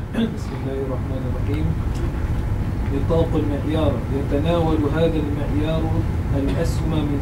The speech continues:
حيث إصدارها وتداولها، بما في ذلك الاستثمار فيها والمتاجرة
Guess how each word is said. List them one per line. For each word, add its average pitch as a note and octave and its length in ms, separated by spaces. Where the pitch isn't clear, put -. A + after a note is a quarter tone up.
حيث E3+ 280
إصدارها D#3 720
وتداولها، C#3+ 1000
بما D#3 220
في D#3 200
ذلك E3+ 260
الاستثمار D3 720
فيها E3+ 300
والمتاجرة D#3 840